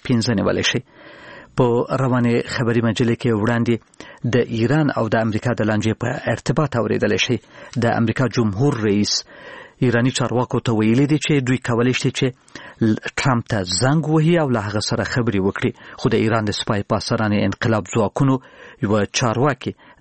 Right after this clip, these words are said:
دا خبره په کلکو رد کړې ده. په دې اړه وړاندې تفصیل درکو، خو اوس د ایران او د افغانستان په ارتباط یو مطلب.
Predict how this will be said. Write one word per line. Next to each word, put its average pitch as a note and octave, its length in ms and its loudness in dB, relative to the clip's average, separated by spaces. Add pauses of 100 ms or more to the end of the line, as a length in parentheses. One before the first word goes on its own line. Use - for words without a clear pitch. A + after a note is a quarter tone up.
(120)
دا A2 120 2
خبره A2 340 -2
په A2 40 -4 (100)
کلکو A2+ 340 0 (160)
رد C3 220 -4
کړې G#2 260 -2
ده. - 40 -6 (380)
په C3+ 100 2
دې A#2+ 100 2
اړه B2 120 2
وړاندې B2 420 0
تفصیل E3+ 380 -2
درکو، E3 240 0 (380)
خو D#3+ 180 2
اوس E3+ 140 2 (260)
د B2+ 220 0
ایران D#3+ 340 2
او A#2+ 100 0
د A2 220 2 (220)
افغانستان A#2 600 0
په G#2 160 -2
ارتباط A2 360 -4
یو G#2+ 160 0
مطلب. - 240 -4